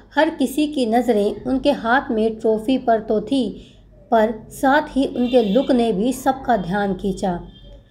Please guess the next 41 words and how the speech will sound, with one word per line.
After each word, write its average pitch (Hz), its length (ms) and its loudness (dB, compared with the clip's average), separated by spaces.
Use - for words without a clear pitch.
इस - 140 -2
पीले 294 380 4
रंग 302 180 2
की 277 180 -2
साड़ी 254 460 2
को 254 180 2
दिव्यंका 254 500 4
ने 262 240 2
फैशन 269 420 0
स्टोर 262 340 2
से 254 240 0
पिक 247 200 0
किया 196 200 0
था, 185 400 -4
जिसे 220 220 4
बनाने 233 440 4
में 262 260 2
सिल्क 294 340 -2
फैब्रिक 226 520 0
का 240 120 6
इस्तेमाल 240 600 2
किया 202 300 0
है। 175 200 0
इस - 160 -2
साड़ी 294 280 4
के 277 240 4
बेस 240 360 2
को 254 180 4
प्लेन 254 440 2
रखा 208 340 -2
गया 190 260 4
था, 185 180 -2
मगर 196 280 2
ब्राइट 240 420 2
येलो 226 280 4
कलर 254 400 2
आउटफिट 208 540 -4
की 202 140 -4
रौनक 247 420 0
बढ़ाने 214 360 0
का 214 200 -2